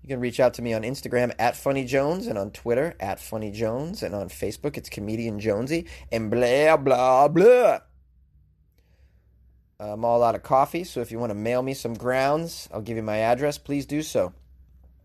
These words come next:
Uh, lastly, check out the Patreon because I uploaded a bonus episode, bitches, yesterday.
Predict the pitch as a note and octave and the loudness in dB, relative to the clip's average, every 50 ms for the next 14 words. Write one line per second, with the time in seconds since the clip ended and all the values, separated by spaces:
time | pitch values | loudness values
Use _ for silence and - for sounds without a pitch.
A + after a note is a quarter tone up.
0 | _ _ _ _ _ - - - G2 F#2+ F#2+ - - - - - - - - - | _ _ _ _ _ -12 -6 -4 -4 -2 -2 -4 -6 -10 -20 -20 -20 -20 -20 -20
1 | - - _ - - - - - - - - - - - B2 C3 C3+ C#3+ - - | -20 -20 _ -20 -20 -20 -20 -20 -20 -20 -20 -18 -6 2 4 6 6 4 4 0
2 | D#3 D3 - F3 D3+ - D3+ - D#3 - - D#3 E3+ - - F3 E3 E3 E3+ F#3 | -2 -2 0 0 2 2 0 0 -2 -2 0 0 0 0 0 0 2 2 2 2
3 | G3+ F3 D#3 - C3+ A#2 C3 C3+ - C#3+ D3 C#3 - D3+ C#3+ C#3+ C3+ C3 A#2+ A2+ | 0 -4 -2 -2 0 2 2 2 4 2 0 2 2 0 0 2 0 0 0 4
4 | C#3+ E3 G3+ A3 A#3+ B3 B3 B3 A#3 G3+ G3 G3+ G3 - - - - E3+ E3+ - | 4 4 4 4 2 2 2 2 2 2 2 0 -2 -4 -6 -4 -2 -2 -2 -2
5 | - C#3+ - - - D#3+ D3+ D#3+ E3 E3+ E3+ D#3+ C3 D3+ D3+ - - D#3+ D3+ E3+ | -6 -14 -12 -2 0 2 4 4 4 2 0 0 -2 -4 -4 -2 -4 -2 -2 -2
6 | E3+ C#3+ E3 - - - _ _ _ _ _ _ - _ - - - - B2+ D#3+ | -2 -4 -4 -6 -10 -18 _ _ _ _ _ _ -20 _ -20 -20 -8 2 4 4
7 | F#3 - - C#3 A#2 F2 | 4 4 0 0 0 0